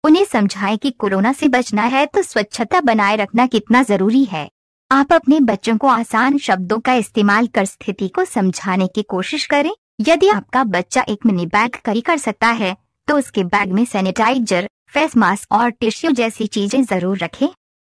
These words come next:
अपने बच्चों को इन चीजों के महत्व के बारे में समझाएं, साथ ही उन्हें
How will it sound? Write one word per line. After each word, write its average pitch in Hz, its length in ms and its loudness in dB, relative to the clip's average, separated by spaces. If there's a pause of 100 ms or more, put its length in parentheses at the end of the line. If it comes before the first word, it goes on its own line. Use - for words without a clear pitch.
(160)
अपने 285 300 2
बच्चों 226 400 -2
को 269 240 -2
इन 240 160 2
चीजों 190 340 -2
के 302 140 -2
महत्व 220 460 0
के 214 180 -4
बारे 214 260 2
में 294 120 4
समझाएं, 202 560 -2
साथ 175 320 -2
ही 330 100 -2
उन्हें 233 280 2